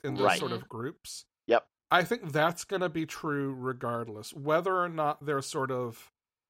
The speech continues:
Speaker 1: a figure in the middle, that I think is maybe the thing that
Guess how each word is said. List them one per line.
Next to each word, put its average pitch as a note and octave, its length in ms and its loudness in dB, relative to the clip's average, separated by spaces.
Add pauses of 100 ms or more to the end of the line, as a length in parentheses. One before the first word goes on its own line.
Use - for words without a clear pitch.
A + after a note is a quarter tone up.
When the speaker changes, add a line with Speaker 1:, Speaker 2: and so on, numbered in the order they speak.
(180)
Speaker 1:
a C#3+ 140 0
figure E3 720 -2
in D3 220 -4
the C3 100 -4
middle, C3 800 -2 (580)
that E3+ 340 6
I G#3 80 6
think F#3 260 -4
is C#3+ 140 -2
maybe D3 260 0
the C#3 120 0
thing B2+ 420 -4
that A#2 240 -4